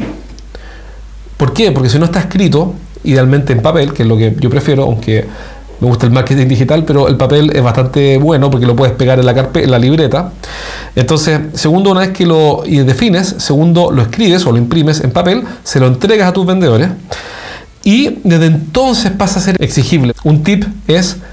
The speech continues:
no comenzar con todos los vendedores. Si tienes un equipo de venta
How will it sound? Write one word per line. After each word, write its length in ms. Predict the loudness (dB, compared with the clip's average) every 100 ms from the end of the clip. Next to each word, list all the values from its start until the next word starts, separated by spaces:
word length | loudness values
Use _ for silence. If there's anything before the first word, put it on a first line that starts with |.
| -4
no 160 | 0 2
comenzar 380 | 2 2 0 0
con 180 | 0
todos 180 | 2 2
los 80 | 2
vendedores. 440 | 2 2 2 2
Si 100 | 0
tienes 220 | 0 2 2
un 100 | 2
equipo 300 | 2 2 2
de 100 | 2
venta 300 | 0 -2